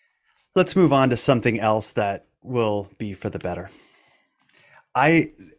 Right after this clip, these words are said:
th-, it's news to me, or it was news to me last week when I found out that, uh, Canada's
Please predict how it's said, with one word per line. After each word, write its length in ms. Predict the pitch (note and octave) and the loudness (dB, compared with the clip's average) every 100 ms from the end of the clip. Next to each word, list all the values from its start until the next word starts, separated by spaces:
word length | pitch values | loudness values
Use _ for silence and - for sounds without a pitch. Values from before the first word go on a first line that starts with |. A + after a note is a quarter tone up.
| - | -10
th-, 300 | C#3 D3 - - | -6 -6 -4 0
it's 220 | D#3 C3+ | 0 4
news 480 | C#3+ F#3 G#3 G3+ - | 4 4 2 -2 -6
to 120 | F3+ | -2
me, 280 | C#3 A#2 A2+ | -2 -2 0
or 140 | A2 | 0
it 80 | G#2 | 2
was 260 | B2+ C3 | 0 0
news 200 | B2 A#2 - | -4 -6 -8
to 100 | A2+ | -6
me 120 | G#2 | -4
last 320 | G2+ G2+ - | -2 -4 -6
week 180 | G#2 - | -10 -6
when 80 | G2+ | -6
I 80 | G2 | -4
found 320 | - A2+ G2+ | -2 0 0
out 260 | G2+ G2 _ | -2 -4 _
that, 320 | A2+ A2 - _ _ _ _ _ _ _ _ _ _ | -2 -2 -6 _ _ _ _ _ _ _ _ _ _
uh, 180 | G#2+ G2 - _ _ _ _ | -6 -6 -8 _ _ _ _
Canada's 600 | - E3+ F3 F3+ F3 D3+ | -4 0 0 2 0 -2